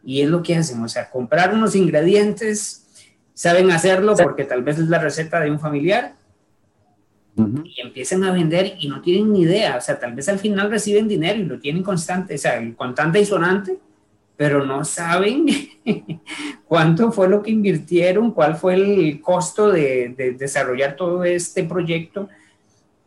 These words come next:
Speaker 1: Lo peor todavía, Camilo, que muchas veces estas personas trabajan arduas horas, muchas horas,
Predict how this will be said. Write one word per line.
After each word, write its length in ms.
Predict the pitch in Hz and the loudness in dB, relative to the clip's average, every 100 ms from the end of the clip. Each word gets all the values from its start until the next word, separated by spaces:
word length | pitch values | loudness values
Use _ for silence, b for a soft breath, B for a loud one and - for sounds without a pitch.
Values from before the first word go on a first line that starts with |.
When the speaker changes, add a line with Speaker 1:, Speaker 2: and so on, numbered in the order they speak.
| _ _ - | _ _ 2
Speaker 1:
Lo 240 | 185 180 | 2 4
peor 260 | 233 254 262 | 2 2 2
todavía, 500 | 233 220 233 185 - | 2 4 4 2 0
Camilo, 460 | 139 196 214 - | 0 2 2 0
que 120 | - | 0
muchas 580 | 147 165 262 294 240 180 | 2 4 4 2 2 0
veces 400 | 175 233 160 147 | 2 0 0 -4
estas 280 | 160 165 220 | -6 -6 -6
personas 480 | 240 208 190 190 196 | -4 0 2 2 0
trabajan 720 | 160 135 135 143 180 185 180 | 0 0 0 0 2 2 0
arduas 760 | 175 190 233 214 165 143 120 - | -4 0 2 2 2 0 0 -2
horas, 600 | 180 196 233 220 - - - | 2 2 0 -6 -10 -14 -8
muchas 640 | 139 220 269 - - 139 | 0 2 2 0 -2 0
horas, 600 | 196 208 254 277 - - | 2 2 0 -6 -10 -16